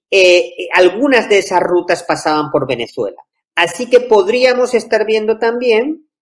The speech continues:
como, ah, lo que está pasando es también una reactivación de esas conexiones.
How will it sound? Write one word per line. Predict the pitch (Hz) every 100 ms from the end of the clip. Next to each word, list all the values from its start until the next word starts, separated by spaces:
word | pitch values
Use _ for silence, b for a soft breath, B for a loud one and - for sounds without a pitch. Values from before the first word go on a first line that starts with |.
| -
como, | 202 202 220 214 - -
ah, | 165 160 151 - -
lo | 165 160
que | 156
está | 147 190
pasando | 185 175 240 214 175
es | 190
también | 202 196
una | 202
reactivación | 190 185 175 - 185 185 - 202
de | 185
esas | 175 180 -
conexiones. | 156 127 - 104 - _